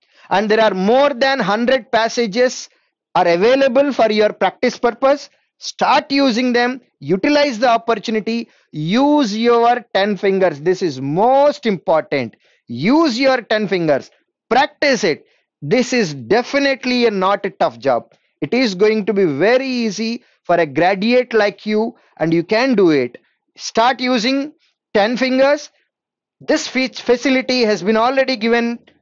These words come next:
to all Srija C C students in our website after login. So this is what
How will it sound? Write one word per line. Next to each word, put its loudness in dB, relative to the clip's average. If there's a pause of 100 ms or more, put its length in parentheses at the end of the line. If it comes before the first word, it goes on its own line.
to 2
all 2
Srija -2
C -10
C -8
students -6 (280)
in 0
our 2
website -2 (240)
after -2
login. -6 (360)
So 0 (380)
this 0
is 0
what 0